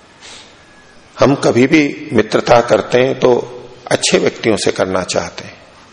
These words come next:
दुष्ट व्यक्ति से, हानिकारक व्यक्ति से हम मित्रता नहीं करना चाहते। जो वर्णीय होता है उसी के प्रति मित्र भाव रखते हैं,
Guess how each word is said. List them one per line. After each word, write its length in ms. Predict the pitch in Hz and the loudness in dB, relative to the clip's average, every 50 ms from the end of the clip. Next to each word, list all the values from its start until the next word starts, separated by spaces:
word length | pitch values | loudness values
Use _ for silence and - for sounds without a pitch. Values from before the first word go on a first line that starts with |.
| - _ - - _ _ _ _ - - - - - - _ _ _ _ _ _ _ - - - - - - - - _ _ _ _ _ _ _ - - | -20 _ -20 -20 _ _ _ _ -20 -20 -20 -20 -20 -20 _ _ _ _ _ _ _ -20 -20 -20 -20 -20 -20 -20 -20 _ _ _ _ _ _ _ -12 -6
दुष्ट 300 | - 101 95 - - - | -2 -2 -2 0 2 4
व्यक्ति 360 | 143 143 131 - - 147 123 | 4 4 4 4 2 2 2
से, 460 | - - 113 95 92 - - - - - - - - | 4 2 2 0 0 -4 -12 -16 -18 -20 -20 -8 -2
हानिकारक 640 | - 98 98 110 123 120 135 127 123 131 127 - | 2 2 4 4 2 2 4 2 4 2 2 0
व्यक्ति 360 | 117 113 - - - 113 110 | -2 -2 -2 -2 -4 -4 -2
से 400 | - - 107 98 92 - - - - - - - - - - - | 0 0 -2 -2 -2 -6 -14 -20 -20 -20 -20 -20 -20 -18 -8 -4
हम 300 | 117 98 101 - - - - - - - - - - - - - - - - - - - - - - | -2 -2 -2 -4 -8 -14 -20 -20 -20 -20 -20 -20 -20 -20 -20 -20 -20 -20 -20 -20 -20 -20 -20 -10 -4
मित्रता 420 | 101 98 - - - 101 - 107 101 | -4 -4 -2 -2 -2 0 2 0 0
नहीं 220 | 98 98 98 104 | 0 0 -2 -2
करना 300 | 101 - 98 95 98 95 | -2 -2 -2 -2 -2 -6
चाहते। 540 | 101 - - - - - - 127 - - - - - - - - - - - - - - - - - - - - | -4 -4 -4 -6 -6 -6 -10 -16 -18 -18 -20 -20 -20 -20 -20 -20 -20 -20 -20 -20 -20 -20 -20 -20 -20 -16 -4 2
जो 160 | 104 113 110 | 2 4 6
वर्णीय 440 | 98 104 101 107 117 127 139 151 160 | 6 6 6 6 4 2 2 0 0
होता 400 | 156 147 139 123 - 123 127 127 | -2 -2 -2 -2 0 2 2 2
है 200 | 131 143 147 151 | 2 0 0 0
उसी 320 | - - - - - 151 | 0 -2 -4 -2 -2 -2
के 120 | 156 - 180 | 2 2 2
प्रति 320 | - 156 147 - 160 135 | 2 2 2 2 2 0
मित्र 300 | 123 117 - - 113 107 | 0 0 -2 0 -2 -2
भाव 260 | 101 101 101 98 95 | -2 0 -2 0 0
रखते 320 | 92 95 - - - - 95 | -2 -4 -6 -8 -10 -10 -10
हैं, 140 | 98 113 | -10 -12